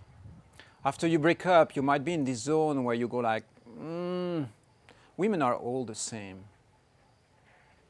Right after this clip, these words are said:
They will all behave in the same way. This woman just broke up with me. If I go into a new relationship, this is going to happen again." And, uh,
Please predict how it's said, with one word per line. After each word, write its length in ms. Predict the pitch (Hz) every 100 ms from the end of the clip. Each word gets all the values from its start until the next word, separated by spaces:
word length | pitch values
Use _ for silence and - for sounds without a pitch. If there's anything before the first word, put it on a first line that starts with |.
| _ _ _ _ _ _
They 140 | 123 143
will 200 | 156 156
all 200 | - 165
behave 320 | 143 120 131
in 80 | 123
the 80 | 113
same 320 | - 113 113
way. 340 | 120 95 90 - _ _ _ _ -
This 160 | 127
woman 220 | 147 147 135
just 180 | 131
broke 180 | 139 143
up 140 | 147 139
with 160 | 127
me. 220 | 135 139
If 120 | 131 -
I 100 | 123
go 160 | 131
into 220 | 139 -
a 40 | 135
new 160 | 127
relationship, 540 | 123 117 110 123 - 104
this 160 | 107
is 60 | 113
going 180 | 110 104
to 80 | 104
happen 300 | - 110 98
again." 300 | 92 87 - - _ _ _ _ - _ _ _ _ _ _ _ _ _ _
And, 320 | 135 127 131 131
uh, 440 | 143 139 131 117